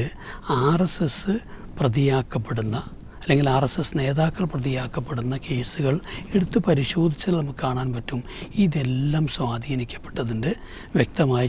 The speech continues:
ചരിത്രമുണ്ട്. ഒരു കാര്യം കൂടെ പറയുന്നിടയ്ക്ക്, ഒരു പക്ഷേ ഇപ്പോൾ, ഏഹ്, അടുത്ത ഒരു തെരഞ്ഞെടുപ്പിൽ മോദി ഭരണകൂടത്തിൽ,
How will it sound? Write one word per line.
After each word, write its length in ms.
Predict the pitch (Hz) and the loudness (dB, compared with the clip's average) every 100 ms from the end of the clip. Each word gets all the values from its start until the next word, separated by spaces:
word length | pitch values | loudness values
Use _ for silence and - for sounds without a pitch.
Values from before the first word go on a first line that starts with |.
| - | 0
ചരിത്രമുണ്ട്. 520 | 113 - 131 110 110 - - - 123 | -2 0 2 2 0 -6 -10 2 6
ഒരു 120 | 147 | 8
കാര്യം 280 | 147 139 147 | 6 6 6
കൂടെ 140 | 156 160 | 6 6
പറയുന്നിടയ്ക്ക്, 480 | 135 117 110 110 135 - - - - | 6 4 0 -2 -6 -12 -12 -14 -8
ഒരു 100 | - 160 | 0 2
പക്ഷേ 240 | - 175 147 | 4 4 6
ഇപ്പോൾ, 200 | 175 170 - - - - - | 8 6 4 -10 -14 -8 0
ഏഹ്, 360 | 170 135 131 123 - 135 | 4 6 6 4 4 4
അടുത്ത 320 | 127 - - 190 | 4 6 12 12
ഒരു 160 | 160 165 - - | 12 8 4 2
തെരഞ്ഞെടുപ്പിൽ 520 | 131 135 127 - 131 127 | 4 4 2 0 0 4
മോദി 320 | 120 113 135 151 - - - - - - - 156 | 4 2 0 -4 -8 -16 -16 -16 -16 -16 -4 0
ഭരണകൂടത്തിൽ, 600 | 113 123 123 123 123 160 | 2 4 4 4 2 -2